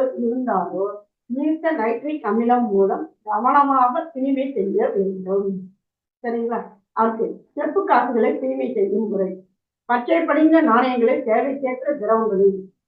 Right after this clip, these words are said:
ஏதேனும் ஒன்றில் மூழ்க வைத்து பச்சை நிறம் நீங்கும் வரை தூய்மை செய்ய வேண்டும். இந்த ஏதேனும் ஒன்றுன்னு சொன்னார், அதற்காக இரண்டு திரவங்கள் கொடுத்துள்ளார். முதலாவதாக ரோச்சல் கார உப்பு திரவம், அதாவது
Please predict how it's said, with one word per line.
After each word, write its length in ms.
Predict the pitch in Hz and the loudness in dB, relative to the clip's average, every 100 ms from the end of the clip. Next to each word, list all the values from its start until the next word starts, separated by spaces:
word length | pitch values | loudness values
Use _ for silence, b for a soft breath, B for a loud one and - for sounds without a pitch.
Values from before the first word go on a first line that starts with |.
| - | -2
ஏதேனும் 540 | 233 262 269 311 359 | 4 4 4 4 4
ஒன்றில் 380 | 285 233 277 294 | 2 0 -2 -4
மூழ்க 340 | 254 247 269 262 | -6 -4 -2 0
வைத்து 380 | 202 190 - 202 190 - - _ _ | 0 -4 0 0 0 -4 -14 _ _
பச்சை 360 | 226 226 339 339 | -4 -4 -2 2
நிறம் 320 | 311 254 233 | 2 2 0
நீங்கும் 340 | 262 294 294 | -2 -2 -4
வரை 380 | 233 220 320 - | -2 0 0 -4
தூய்மை 340 | 285 277 262 233 | -2 0 0 -2
செய்ய 360 | 214 196 214 | -4 -2 0
வேண்டும். 500 | 208 190 185 196 202 190 - _ _ _ - | 0 -2 -4 -4 -4 -6 -12 _ _ _ -4
இந்த 120 | 277 220 | 0 2
ஏதேனும் 520 | 262 311 311 311 302 | 2 4 4 4 2
ஒன்றுன்னு 320 | 247 233 285 | 2 0 -2
சொன்னார், 360 | 294 214 202 185 | -4 -4 -4 -4
அதற்காக 540 | 214 226 233 240 247 | 0 0 0 2 2
இரண்டு 340 | 311 226 262 247 | 2 0 -2 -2
திரவங்கள் 440 | 233 233 277 277 | 0 0 0 -4
கொடுத்துள்ளார். 520 | 269 208 202 190 175 - - | -6 -12 -12 -10 -10 -12 -6
முதலாவதாக 580 | 226 262 226 190 185 - - _ _ - | 0 2 2 0 -8 -10 -20 _ _ -2
ரோச்சல் 520 | 262 320 302 294 320 | 2 2 2 0 2
கார 220 | 226 226 254 - | 2 4 2 0
உப்பு 400 | 196 - 285 285 | -4 -6 -8 -4
திரவம், 460 | 202 190 190 196 196 - _ _ - | -2 -2 -2 -4 -6 -14 _ _ -2
அதாவது 340 | 247 220 226 | 2 2 2